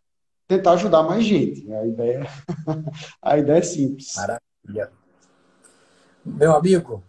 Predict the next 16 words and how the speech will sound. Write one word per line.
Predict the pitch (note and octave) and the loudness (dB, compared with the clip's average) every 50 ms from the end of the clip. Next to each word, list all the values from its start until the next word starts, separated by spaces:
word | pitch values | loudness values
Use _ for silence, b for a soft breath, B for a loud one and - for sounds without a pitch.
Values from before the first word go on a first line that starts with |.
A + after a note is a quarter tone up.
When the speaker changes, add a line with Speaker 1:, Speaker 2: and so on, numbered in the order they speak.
| _ _ _ _ _ _ _ | _ _ _ _ _ _ _
Speaker 2:
como | - D3+ F3 G3+ G#3 F#3+ | 2 4 4 4 2 -2
que | - E3+ | -6 -8
o | |
pessoal | - E3 D#3 - - D#3+ C#3+ C#3+ | -4 -4 -4 -2 0 0 -2 -2
te | C#3 - - B2 | -2 -8 -12 -14
encontra? | A#2 G#2+ - - C#3 D#3 F3 F#3 G3 F#3+ F#3+ F#3+ F3+ F#3 F3+ F3+ F3 E3+ E3+ _ _ _ _ _ _ _ _ _ | -14 -14 -12 -6 -2 0 0 0 0 -2 -2 0 2 4 4 4 4 2 -2 _ _ _ _ _ _ _ _ _
Projetos | - D3+ D#3 D3 C3+ C#3 D#3+ D#3 - - - | -6 -2 -2 -2 -2 -2 -4 -6 -6 -8 -10
atuais, | D3+ C#3+ - - B2+ A2+ B2 C3+ D3 E3 F3 E3+ D#3+ - - | -10 -10 -10 -10 -8 -6 -4 -2 0 0 0 -2 -4 -8 -10
projetos | - - C#3+ C3 - C#3+ C#3+ C#3 - - | -10 -8 -8 -8 -6 -6 -8 -8 -10 -12
futuros? | - - C3 B2 _ - D3+ F3 G3+ G#3+ G#3 G3 G#3 G3 F3 - - - - _ _ _ _ _ _ - | -18 -18 -18 -18 _ -10 -4 -2 0 2 2 0 0 -2 -6 -8 -10 -14 -16 _ _ _ _ _ _ -2
E | D3+ | 0
eu | D#3 D3+ | 0 2
deixo | D3+ E3 F3 E3+ - | 4 2 2 2 2
uma | F3+ F3 D#3+ - | 0 0 0 0
provocaçãozinha | - E3 D#3 D3+ D#3 - - E3 D3+ - - D#3 D3 C#3+ B2 A2 B2 C3 B2+ B2 B2 A#2+ - _ | 0 0 0 0 0 0 2 0 0 0 -2 -6 -8 -8 -8 -10 -10 -10 -10 -10 -12 -14 -16 _
também. | - B2+ A#2+ A2+ A#2 B2 C#3 D#3+ G#3 - | -10 -10 -8 -6 -4 -4 -4 -4 -6 -6